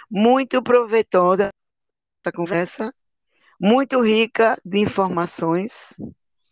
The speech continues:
e que nós tenhamos sempre momentos como esse, momentos voltados para levar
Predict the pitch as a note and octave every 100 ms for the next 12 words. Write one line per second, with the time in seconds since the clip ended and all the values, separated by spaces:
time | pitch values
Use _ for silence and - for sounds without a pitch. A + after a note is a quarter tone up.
0 | - - - _ - G#3 - A3+ A3 A#3
1 | - G#3 G#3 G#3 G#3+ - - C4 C#4+ -
2 | C4 A#3 A3+ G#3+ A3 A3+ B3 - A3+ A3+
3 | G#3+ F#3 F#3 F3+ - - E3 D#3+ - -
4 | - - E3+ F#3 F#3 G3+ A3 G#3+ A3 G#3+
5 | G3 G3 - F3+ F#3 F3+ G3+ - F#3+ F#3
6 | F3+ F#3+ D#3+ F3+ F3+ G3